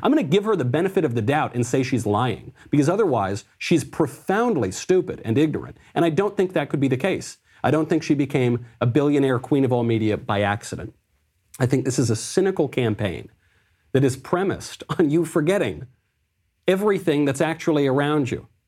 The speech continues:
forgetting not just your history, but even the, the present state of the law. It's so corrosive. And it's corrosive not, not just,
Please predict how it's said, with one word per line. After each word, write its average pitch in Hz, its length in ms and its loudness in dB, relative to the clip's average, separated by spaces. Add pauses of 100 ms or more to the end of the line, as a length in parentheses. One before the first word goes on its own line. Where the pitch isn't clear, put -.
(220)
forgetting 151 760 0 (260)
not 196 160 0
just 196 220 0
your 139 120 2
history, 170 320 0
but 107 120 0
even 165 220 4
the, 127 160 -2 (180)
the 131 60 0
present 170 420 0
state 160 460 0 (580)
of 147 280 0
the 156 80 2
law. 202 360 -2 (1500)
It's 156 160 0
so 233 720 -2 (140)
corrosive. 147 680 0 (200)
And 175 120 2
it's 175 100 -2
corrosive 190 520 0
not, 170 180 2
not 196 240 2
just, - 360 -2